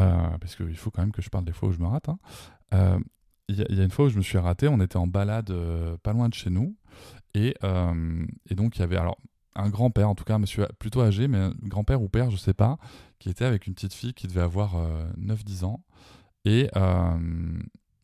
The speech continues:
et, et je, alors, je sais plus pourquoi. Il commençait à... Enfin, il lui parlait mal. Je sais plus si c'est parce qu'elle n'arrivait pas à faire du vélo ou un truc comme ça. En tout cas, il lui parlait mal. Et là, je suis arrivé en disant, « Mais enfin, c'est bon, monsieur, vous pouvez lui parler autrement. Euh,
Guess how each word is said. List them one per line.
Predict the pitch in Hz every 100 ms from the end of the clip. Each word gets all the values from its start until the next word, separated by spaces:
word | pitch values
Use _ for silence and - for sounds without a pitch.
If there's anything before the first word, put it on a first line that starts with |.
| _ _ -
et, | 104 - 101
et |
je, | 92 101
alors, | 95 90
je | 90
sais | 95 101
plus | - 156
pourquoi. | 104 - 82 92 _ _ _ _ - _ _ -
Il | 92
commençait | - 92 95 123
à... | 101 92
Enfin, | - 98
il |
lui | 95
parlait | 107 113 92
mal. | 82 80 92 -
Je | 90 92
sais | -
plus | 98 131
si | 110
c'est | - 92
parce | 85
qu'elle | - 90
n'arrivait | 85 82
pas | - 110
à |
faire | - 98
du | 95
vélo | 92 87 95
ou | 95
un |
truc | - -
comme | - 87
ça. | - - _ - - - - -
En | -
tout | -
cas, | 131
il | 120
lui | 92
parlait | 120 107 92
mal. | 90 110 131
Et | 92 92
là, | 107
je | 120
suis | 98
arrivé | 85 101
en |
disant, « | 104 92 110
Mais | 92
enfin, | 85 - 90
c'est | 113
bon, | 139
monsieur, | 123 101
vous |
pouvez | 90 87
lui |
parler | 85 85
autrement. | 85 - 123 139 120
Euh, | 95 85 82